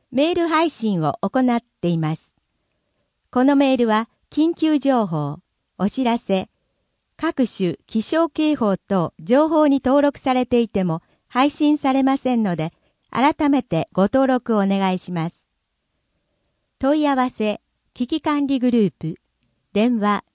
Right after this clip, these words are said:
零七九四三五の零九九一。防災ネッ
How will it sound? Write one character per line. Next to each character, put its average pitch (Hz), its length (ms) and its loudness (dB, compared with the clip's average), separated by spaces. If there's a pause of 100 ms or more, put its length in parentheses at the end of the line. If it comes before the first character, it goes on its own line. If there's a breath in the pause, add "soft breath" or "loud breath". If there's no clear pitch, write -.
(240)
零 294 200 2
七 262 320 0
九 170 420 -6 (140)
四 277 280 -2
三 269 280 -2
五 185 160 -2
の 151 240 -4 (140)
零 277 280 0
九 254 300 -2
九 185 300 -2
一。 - 400 -10 (1800)
防 294 180 4
災 339 260 2
ネ 294 140 4
ッ 285 60 -2